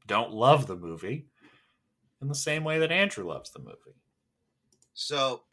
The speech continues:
Speaker 2: thumbs up, two thumbs up, three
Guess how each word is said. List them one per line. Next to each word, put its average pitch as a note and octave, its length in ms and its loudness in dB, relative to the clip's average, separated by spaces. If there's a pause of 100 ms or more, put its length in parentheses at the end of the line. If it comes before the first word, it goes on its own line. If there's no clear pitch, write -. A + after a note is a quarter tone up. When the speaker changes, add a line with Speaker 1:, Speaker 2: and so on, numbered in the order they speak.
(120)
Speaker 2:
thumbs D3+ 300 -4
up, F3+ 280 -2 (460)
two F#3+ 140 -8
thumbs A3 360 -4
up, A#3+ 280 -6 (360)
three E3+ 800 -4